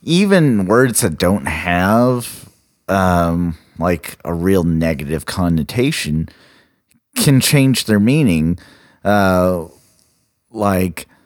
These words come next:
literally, when I was growing up, there was a lot of people that would use, uh, like, no or lame, and, like, it, the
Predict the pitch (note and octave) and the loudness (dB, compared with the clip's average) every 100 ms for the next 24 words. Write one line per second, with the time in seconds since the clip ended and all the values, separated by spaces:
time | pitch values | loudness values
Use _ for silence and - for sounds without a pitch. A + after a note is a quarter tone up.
0 | _ - G#2 A2+ C3 C#3+ B2+ A#2+ G2 F#2 | _ -6 0 2 4 4 2 0 -2 -2
1 | A2+ G#2 G#2+ - A#2 A2+ A2+ - G2+ G2+ | 2 2 2 2 2 2 0 2 2 2
2 | G#2+ F#2+ G2+ G#2 - A2 G#2 G#2 G2+ F2+ | 0 0 2 2 0 -6 -4 0 2 2
3 | D2+ G2 F#2 E2+ - - _ _ _ - | 0 0 -2 -4 -14 -20 _ _ _ -10
4 | G2 G2+ G2+ G2 G2 F#2+ F2+ - _ _ | -2 2 2 2 2 0 -4 -8 _ _
5 | _ _ _ _ _ _ _ _ _ _ | _ _ _ _ _ _ _ _ _ _
6 | _ G2 F#2 E2+ D#2 D2 - _ _ _ | _ -2 0 0 -2 -4 -10 _ _ _
7 | _ _ _ F2+ D#2+ D2+ - _ - G2+ | _ _ _ -2 -2 -4 -18 _ -2 4
8 | A#2+ D#3 D3 C3 A#2+ A2 G#2 G2+ F#2+ G2 | 6 6 6 4 4 4 6 4 4 2
9 | A#2+ D#3+ D#3 D3 C#3 C3 A#2+ A#2 A#2 A#2 | 4 4 4 4 2 2 2 2 2 2
10 | B2 - A#2 D#3 A#2 F2 C3+ D#3+ D#3+ C3 | 2 0 -4 -4 -4 -14 -4 2 4 2